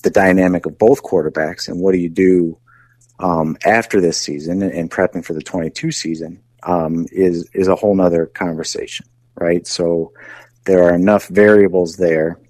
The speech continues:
that it's hard to predict exactly what would happen. Anybody that is telling you with certainty what would happen, um, I, I would say that they're overstating their, their, their level of understanding of the situation. Uh, you know, the only people that know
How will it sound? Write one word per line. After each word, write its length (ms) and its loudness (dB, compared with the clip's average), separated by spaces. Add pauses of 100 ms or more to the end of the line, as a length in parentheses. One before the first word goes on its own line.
(160)
that 120 0
it's 120 -4
hard 280 2
to 60 -2
predict 520 -2
exactly 480 -4
what 140 -4
would 100 -4
happen. 480 -12 (480)
Anybody 440 4
that 180 2
is 100 -2
telling 340 0
you 120 0
with 180 0
certainty 540 0
what 200 2
would 140 -2
happen, 500 -6 (640)
um, 640 -4 (280)
I, 100 -10 (140)
I 120 0
would 160 0
say 220 4
that 160 -2
they're 160 -2
overstating 720 -2
their, 380 -8
their, 380 -6
their 120 0
level 320 -2
of 80 -8
understanding 640 -10
of 60 -20
the 80 -16
situation. 720 -10 (280)
Uh, 80 -8
you 80 -10
know, 220 -10
the 120 0
only 180 0
people 300 -4
that 120 -2
know 580 2